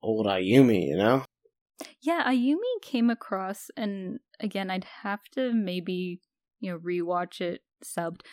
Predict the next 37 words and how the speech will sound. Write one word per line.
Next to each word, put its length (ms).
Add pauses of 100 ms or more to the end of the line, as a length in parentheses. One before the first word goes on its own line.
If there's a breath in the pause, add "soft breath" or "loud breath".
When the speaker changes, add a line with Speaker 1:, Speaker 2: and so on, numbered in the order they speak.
(100)
Speaker 2:
Like, 240
for 120
me, 260
this 300
wasn't 320
just 440
watching 640
the 80
dub. 340
It 100
was 320
really 360 (220)
a 80
refresher 640
of 100
the 60
first 300
episode, 360
'cause 100
I 60
haven't 240
seen 240
this 160
episode 380
in 140
years. 600 (240 loud breath)
So 120
I 140 (240)
completely 440
forgot 440
certain 260
elements 400
of 100
it. 100
Like, 160
I 80
didn't 340